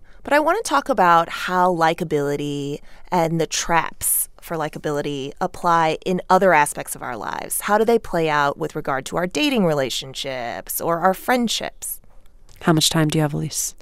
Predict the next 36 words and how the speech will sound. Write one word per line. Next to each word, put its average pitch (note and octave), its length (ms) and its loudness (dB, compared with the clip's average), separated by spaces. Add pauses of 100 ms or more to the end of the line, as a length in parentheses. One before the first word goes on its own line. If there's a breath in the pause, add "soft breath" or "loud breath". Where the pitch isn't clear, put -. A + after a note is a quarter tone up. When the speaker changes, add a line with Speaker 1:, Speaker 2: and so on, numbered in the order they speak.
(800 loud breath)
Speaker 2:
I B3+ 40 8
mean, C4 140 8
that, D4 260 4
this C4+ 200 2
is, C#4 300 -2 (760 loud breath)
it's - 180 0
the A3+ 120 0
funny F#3 320 2
thing G#3+ 180 2
about G3+ 180 6
likability, F#3 680 2
which F#3+ 280 4
is F3+ 300 2
that F#3 320 4 (140)
people G#3+ 680 2 (180)
do F3 380 4
gravitate D#3 720 0 (140)
toward D#3 600 0 (120)
people D#3+ 480 0
that D3 280 0
they E3+ 140 4
like, C#3+ 480 -2
people F3+ 340 0
who E3 220 2
allow C#3+ 340 2
them D3+ 320 0
to - 140 -6
show D3+ 260 2
up D#3 300 2
fully D#3+ 760 2 (140)
as D3+ 240 0
themselves. - 680 -2
And G3 200 6
there's G#3 260 6
no A3+ 320 2
one F#3 760 0